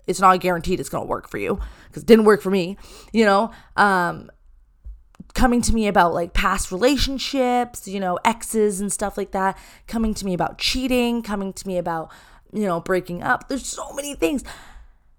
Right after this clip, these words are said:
And I'm just, like, sitting there, right,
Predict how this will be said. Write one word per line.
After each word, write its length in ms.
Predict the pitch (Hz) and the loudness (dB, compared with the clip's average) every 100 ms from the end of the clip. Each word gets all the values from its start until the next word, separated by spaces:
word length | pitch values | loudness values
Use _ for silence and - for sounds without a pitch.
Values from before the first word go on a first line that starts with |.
| - - | -20 4
And 200 | 247 247 - | 6 6 4
I'm 480 | 233 233 240 269 330 | 4 4 2 2 0
just, 220 | 370 - | -2 0
like, 280 | 339 294 - | 2 2 -2
sitting 420 | - - 214 202 | -8 -4 -2 -2
there, 180 | 175 160 | -4 -4
right, 280 | 160 170 - | -2 -2 -4